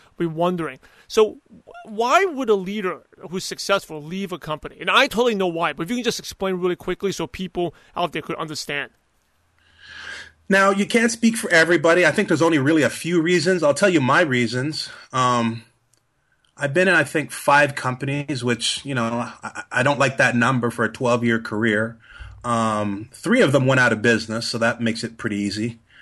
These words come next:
Speaker 2: Um, other ones, one was a conflict with management. And, you know, at the end of the day, for those people that are out there looking for deals and soliciting you for deals,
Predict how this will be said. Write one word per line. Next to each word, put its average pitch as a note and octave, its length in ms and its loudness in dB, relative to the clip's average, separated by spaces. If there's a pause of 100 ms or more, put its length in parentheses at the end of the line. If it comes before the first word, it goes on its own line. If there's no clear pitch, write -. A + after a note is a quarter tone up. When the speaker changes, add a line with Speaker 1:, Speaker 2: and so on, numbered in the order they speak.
(280)
Speaker 2:
Um, G2+ 680 -2 (1200)
other G3 160 6
ones, G3+ 240 6
one F3+ 160 4
was A3+ 140 2
a - 40 4
conflict D#3 520 0
with B2+ 180 -4
management. A#2+ 720 0
And, D#3 120 -2
you D#3 60 2
know, E3 160 4
at E3 80 0
the D#3 140 -4
end F#3 160 2
of F3+ 80 0
the F3+ 80 2
day, D3 320 2
for C#3+ 160 -6
those F3 180 2
people D#3+ 240 0
that C#3 100 4
are C#3+ 40 4
out C#3+ 160 2
there C#3 320 2 (280)
looking D3+ 300 -2
for C#3+ 160 -2
deals C3+ 420 2
and B2 120 0
soliciting C#3 500 0
you C3+ 140 2
for C3 120 -2
deals, C3 500 2